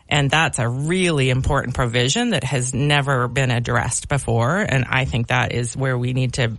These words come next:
really stand strong, is to say, "You're gonna be punished for supplying it to us in the first place." This bill actually does that. The sanctions that are here in Chapter one in response to the trafficking and in response to the supply side of it.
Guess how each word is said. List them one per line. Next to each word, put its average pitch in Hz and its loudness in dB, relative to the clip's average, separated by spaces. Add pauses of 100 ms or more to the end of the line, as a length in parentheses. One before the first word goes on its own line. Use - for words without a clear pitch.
(100)
really 147 2
stand 120 2
strong, 120 2
is 117 0
to 120 -6
say, 117 -2 (360)
"You're 185 2
gonna 156 2
be 131 2
punished 165 0
for 131 -2
supplying 147 -2
it 214 -2
to 131 0
us 120 0
in 131 0
the 117 0
first - -4
place." - -4 (360)
This 170 2
bill 139 2
actually 117 0
does - -4
that. - -4
The 135 -2
sanctions 147 0
that 170 -2
are 156 0
here 156 -2
in 143 0
Chapter 135 -2
one 135 0 (380)
in 151 2
response 135 2
to - -6
the 113 0
trafficking 208 0
and 139 2
in 131 2
response 131 -2
to 139 -2
the 123 0
supply 117 0
side 110 -2
of - -4
it. - -6